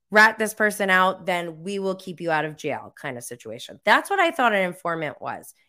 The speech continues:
And if that's the case, that's Dana's good friend. Who is this person? Who is Dana? Because I've gotten some messages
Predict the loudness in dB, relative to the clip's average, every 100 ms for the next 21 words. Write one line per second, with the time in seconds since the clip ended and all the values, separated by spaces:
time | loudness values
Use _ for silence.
0 | _ -2 -2 0 2 2 2 -2 -8 -8
1 | -4 -2 -2 -6 -18 _ _ _ _ 2
2 | 4 4 -2 -10 -8 0 2 4 2 0
3 | -4 -10 -4 -2 -2 -4 -10 -14 0 2
4 | 4 2 0 -2 -6 -8 -12 _ _ _
5 | _ _ _ -20 -4 2 4 6 6 4
6 | 0 -8 _ _ _ _ _ _ _ -4
7 | -2 0 0 0 2 2 2 2 4 4
8 | 2 -4 -12 _ _ _ _ _ _ _
9 | -2 4 6 4 2 -6 _ 0 4 4
10 | 4 2 -2 -4 -8 -10 _ _ _ _
11 | -4 -4 2 4 6 4 2 -6 -12 _
12 | _ _ _ _ _ _ _ _ _ _
13 | _ _ _ -4 -2 2 2 0 -2 0
14 | 0 0 -4 -4 0 2 0 -2 -8